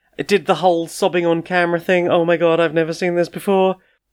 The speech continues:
And apparently there's a, a later podcasts that was filmed that they managed to find a clip of, where they were like, "Oh yeah, tell us about the colourblind glasses," and he went, "Oh yeah, n-, nothing, abs-, the, uh, absolute bullshit. I just, I was in a,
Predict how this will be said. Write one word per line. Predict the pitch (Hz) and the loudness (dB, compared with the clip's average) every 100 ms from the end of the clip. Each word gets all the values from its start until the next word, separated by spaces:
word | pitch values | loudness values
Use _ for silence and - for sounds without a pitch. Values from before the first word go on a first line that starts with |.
| - | 0
And | 190 190 185 185 - | 0 2 -2 -4 0
apparently | 185 160 180 202 214 214 196 190 190 190 | -2 -2 -2 0 0 -2 -2 -2 -2 -4
there's | 160 190 190 175 | 0 0 2 -2
a, | 165 | -2
a | - 165 | 0 2
later | 170 196 - 190 | 2 0 0 -6
podcasts | - 202 - 208 202 - - - - | 0 -2 0 0 0 -2 -14 -16 -16
that | - 185 196 | -6 -2 -2
was | 180 208 | -2 -4
filmed | - 226 233 233 220 | 0 2 2 0 -2
that | - | -4
they | 175 | -2
managed | 180 190 185 | -2 -4 -4
to | 208 | -4
find | 202 190 | -4 -4
a | 196 | -4
clip | 214 214 | -4 0
of, | 208 190 _ _ _ _ | -2 -2 _ _ _ _
where | 202 | 0
they | |
were | 202 | 2
like, | 202 202 | 4 4
"Oh | 240 | 2
yeah, | 240 202 | 2 0
tell | 240 | 0
us | 226 | -2
about | 196 208 | 0 0
the | - | 2
colourblind | 214 185 170 165 | 0 0 0 2
glasses," | 160 156 175 | 2 0 -6
and | 160 | -4
he | 196 | 0
went, | 180 180 _ _ _ - | 0 0 _ _ _ -10
"Oh | - 247 | 2 2
yeah, | 220 185 156 147 - - | 4 2 2 -2 -8 -14
n-, | - - 196 | -14 -8 0
nothing, | 165 - 123 123 | 0 0 -8 -4
abs-, | 170 160 | -4 -4
the, | - 160 165 | -12 -2 2
uh, | 160 | 4
absolute | 160 180 - 175 147 | 4 2 0 -6 -4
bullshit. | 160 143 - 139 - _ _ _ _ | -4 -6 -6 -8 -10 _ _ _ _
I | 180 | -2
just, | 165 202 175 - - | 2 0 0 -8 0
I | 190 | 0
was | 190 196 - - - _ - | 2 -2 -4 -12 -16 _ 0
in | 233 | 2
a, | 226 202 | 2 -2